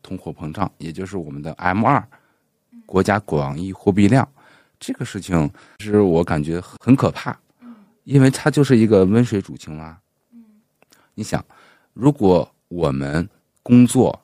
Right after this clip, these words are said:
是为了生存，十年前我们挣的一百块钱可以吃十碗面，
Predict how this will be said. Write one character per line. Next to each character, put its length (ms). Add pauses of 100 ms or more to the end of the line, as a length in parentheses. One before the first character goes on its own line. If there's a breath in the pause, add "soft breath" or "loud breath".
(120)
是 180
为 120
了 140
生 320
存， 260 (680)
十 200
年 200
前 380 (440)
我 160
们 140
挣 200
的 80
一 100
百 140
块 160
钱 200
可 120
以 40
吃 240
十 180
碗 160
面， 240